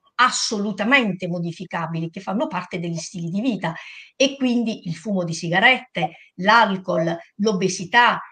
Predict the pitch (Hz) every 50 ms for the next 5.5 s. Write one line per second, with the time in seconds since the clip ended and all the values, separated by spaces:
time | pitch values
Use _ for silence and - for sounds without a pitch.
0 | _ _ - 196 196 202 185 180 180 180 180 180 - - _ - 185 185 180 -
1 | 196 208 214 208 - 233 202 180 202 190 190 190 180 175 170 170 165 - 160 147
2 | - - - _ _ _ - 302 302 415 427 440 370 302 302 - - - - -
3 | 254 254 262 262 - 185 175 175 180 170 - 185 - - 185 190 190 185 - 269
4 | 254 214 190 185 196 220 220 214 214 196 - 170 175 175 165 190 214 - - 320
5 | 311 254 220 226 240 240 - 269 277